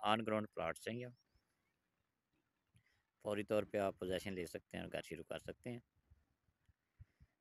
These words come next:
ये सी ब्लॉक है सफारी garden का। वो मेरे सामने commercial एरिया है और ये पचास foot road है, जिसके ऊपर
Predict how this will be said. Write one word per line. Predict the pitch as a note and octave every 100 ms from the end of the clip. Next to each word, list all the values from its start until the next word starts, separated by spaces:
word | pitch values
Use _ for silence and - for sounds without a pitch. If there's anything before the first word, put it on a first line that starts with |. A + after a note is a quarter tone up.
| -
ये | G#2+
सी | G#2+ - A2
ब्लॉक | A2 G#2+ F#2 F2
है |
सफारी | - E2 D#2
garden | D2 C#2+ D2
का। | D2 - - _ _ - - - - _ _ _ _ _ _ _ _ - - _ - - _ _ _ _ _ _ - - _ _ _ _ _ _ _ _ _ _ _ _
वो | G2+ A2
मेरे | A#2 A2+
सामने | - A2 A#2 A2+
commercial | A2+ G#2+ G#2 C3 A#2+ A#2 A#2 G2+
एरिया | G2 F#2+ G#2+
है | A#2 A2
और | G2+
ये | F2+ F#2+
पचास | - F#2+ F#2+
foot | - _ F#2+
road | F#2 G#2+
है, | C3
जिसके | C3+ F2+ - F#2+
ऊपर | - F#2+ F2+ F2+